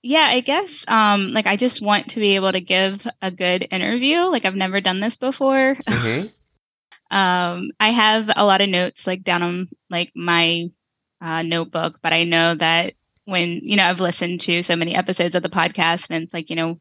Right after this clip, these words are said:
Speaker 1: I haven't even, like, looked at my notes. So I'm hoping that it's natural.
Speaker 2: Well, here's what I can tell you. I think I've recorded almost a thousand times now.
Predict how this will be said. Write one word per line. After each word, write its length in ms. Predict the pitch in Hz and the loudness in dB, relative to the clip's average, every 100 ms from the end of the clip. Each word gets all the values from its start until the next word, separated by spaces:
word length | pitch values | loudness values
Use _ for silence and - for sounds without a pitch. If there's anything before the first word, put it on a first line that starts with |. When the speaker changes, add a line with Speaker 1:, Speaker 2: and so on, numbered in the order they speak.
| - | -8
Speaker 1:
I 60 | |
haven't 220 | 226 254 233 | -4 -2 -2
even, 140 | 220 | 0
like, 160 | 214 220 | 0 0
looked 200 | 262 214 | -2 -2
at 80 | |
my 100 | 165 | 0
notes. 380 | 165 - - - - - | 0 0 -2 -8 -14 -2
So 80 | 185 | 2
I'm 180 | 175 | 2
hoping 360 | 196 233 226 208 | 4 2 4 2
that 160 | 185 170 | 2 0
it's 180 | 175 | -2
natural. 580 | - - - - - 220 _ _ _ _ _ _ _ | -4 -4 -4 -4 -4 -4 _ _ _ _ _ _ _
Speaker 2:
Well, 380 | - 98 95 - _ | -2 -2 -2 -8 _
here's 260 | - 139 139 | -4 -2 0
what 100 | 127 | 0
I 40 | |
can 140 | 95 90 | -2 -4
tell 160 | 78 | -8
you. 100 | - - _ _ _ _ _ _ _ _ _ _ _ _ _ _ - | -10 -14 _ _ _ _ _ _ _ _ _ _ _ _ _ _ -10
I 60 | |
think 300 | 101 147 156 | 0 2 4
I've 140 | 151 120 | 2 2
recorded 420 | 107 127 95 - | 2 2 2 -2
almost 400 | 85 92 101 101 | -2 0 0 0
a 60 | 98 | -4
thousand 460 | - 73 78 85 | 0 0 0 -2
times 360 | 71 62 50 50 | -2 -2 -2 -8
now. 300 | - - - | -8 -6 -8